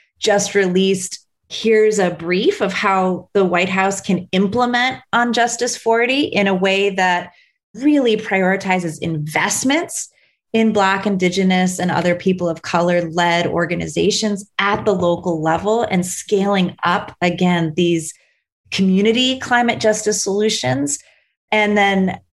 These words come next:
we've also launched with some of our other grantee partners, the Justice forty Accelerator, which actually just opened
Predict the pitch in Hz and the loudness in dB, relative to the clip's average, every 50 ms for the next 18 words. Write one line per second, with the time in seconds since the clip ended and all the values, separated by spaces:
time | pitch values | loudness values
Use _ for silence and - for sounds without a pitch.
0 | _ - 190 208 190 190 185 185 196 185 - 208 190 180 175 180 175 175 175 160 | _ 0 0 2 2 4 2 2 2 2 2 0 0 0 0 0 0 0 0 -2
1 | - - - - 170 170 - - 185 180 170 165 165 160 - - - 214 240 277 | -4 -6 -4 -4 -4 -4 -2 0 0 0 2 0 0 -2 0 0 0 0 2 2
2 | 247 196 185 185 175 170 170 - - 170 160 - - 165 165 160 - 170 165 160 | 0 0 0 0 0 -2 -2 -4 -6 -6 -6 -4 -2 -2 -2 0 0 -2 -4 -4
3 | 160 165 165 - - - _ _ _ _ _ _ _ _ _ - - 185 185 208 | -4 -6 -6 -8 -10 -12 _ _ _ _ _ _ _ _ _ -4 -2 0 0 2
4 | 185 190 185 - 208 190 - - - 180 175 175 175 170 - - - - - - | 0 0 0 0 0 -2 -2 -2 -2 0 0 2 0 0 -2 -4 -6 -6 -4 -2
5 | - 170 170 170 160 151 160 160 156 - - 107 - - 185 185 180 180 202 202 | 0 2 2 2 2 2 2 0 0 0 0 -2 -2 -2 -2 -2 -2 0 0 0
6 | 180 202 190 - - 254 233 180 185 196 185 208 202 - - 220 220 220 226 254 | 0 0 0 0 0 0 0 0 2 0 0 0 0 -2 0 -2 0 0 0 0
7 | 247 240 226 185 | 0 0 -2 -4